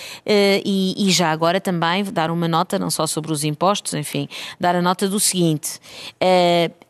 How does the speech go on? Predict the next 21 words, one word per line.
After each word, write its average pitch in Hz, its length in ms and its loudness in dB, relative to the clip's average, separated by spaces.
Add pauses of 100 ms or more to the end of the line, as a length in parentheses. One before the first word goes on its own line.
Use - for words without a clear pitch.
(140)
neste 262 420 4
programa 170 460 -4
do 165 80 -8
governo 151 480 -2
da 143 160 -4
A 143 60 -4
D, 147 400 -2 (280)
nota-se 180 540 2
em 165 100 -2
algumas 170 480 2
matérias, 147 560 -4
designadamente 202 920 0
nas 175 140 -6
que - 80 -10
estão 202 200 -4
associadas 170 540 -4
à 151 60 -2
administração 135 500 -8
pública, 156 600 -4 (420)
algum 196 520 4
recuo 196 840 4